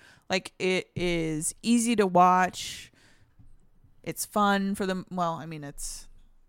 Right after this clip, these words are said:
it's not as fun as it should be, but I, I enjoy the cast. Like, there are aspects of it that I do enjoy.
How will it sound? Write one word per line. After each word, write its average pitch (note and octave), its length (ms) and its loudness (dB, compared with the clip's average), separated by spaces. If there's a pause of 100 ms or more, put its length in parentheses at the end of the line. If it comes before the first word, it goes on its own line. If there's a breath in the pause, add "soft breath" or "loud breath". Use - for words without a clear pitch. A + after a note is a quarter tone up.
(460)
it's - 140 -8
not G3+ 180 4
as G3 100 0
fun F#3+ 200 -2
as F#3 100 -6
it - 80 -12
should G3+ 320 0
be, G3 300 -2
but F3 260 -2
I, F3 340 0
I E3 200 0
enjoy D#3+ 880 -2
the C3+ 320 -4
cast. A3+ 680 -2
Like, D#3 460 -4 (600 soft breath)
there F#3 240 4
are - 40 0
aspects F3+ 440 0
of D#3+ 120 -2
it D3 100 -6
that E3 120 -4
I D#3 160 0
do D#3+ 500 -2
enjoy. D3+ 840 -4